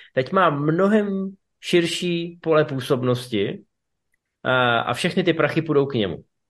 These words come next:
Potíž je v tom, když už Matěj hezky zmínil She-Hulk, že oni toho Hulka prostě stihli těsně před uplynutím téhle lhůty totálně dostat do kouta. Do kouta, ze kterého ani to zelený monstrum se nedokáže proboxovat.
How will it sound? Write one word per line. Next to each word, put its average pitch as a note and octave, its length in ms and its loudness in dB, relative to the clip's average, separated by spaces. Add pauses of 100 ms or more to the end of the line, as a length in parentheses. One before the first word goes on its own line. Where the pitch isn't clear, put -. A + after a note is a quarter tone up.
(380)
Potíž D3+ 320 2
je B3+ 80 4
v B3 60 -10
tom, A2 420 0 (140)
když B2+ 200 -4
už D3 140 -6
Matěj B2+ 300 0
hezky B2 280 -2
zmínil A#2+ 300 -2
She-Hulk, G2 480 -4 (580)
že D#3+ 140 4
oni E3 240 4
toho G3 340 6
Hulka B2 420 2
prostě B2 360 -2
stihli C#3 580 2
těsně C#3+ 360 0
před - 260 -2
uplynutím D#3 560 0
téhle D#3 300 2
lhůty C#3 480 -2 (640)
totálně F#3 640 2
dostat D#3+ 380 0
do C#3+ 120 0
kouta. F#3 520 2 (640)
Do C#3 160 4
kouta, F3+ 300 2
ze E3 120 4
kterého E3+ 360 4
ani F3 220 2
to F3 160 -4
zelený E3+ 340 4
monstrum E3+ 460 -2
se D#3 120 2
nedokáže D3 520 4
proboxovat. C3 760 0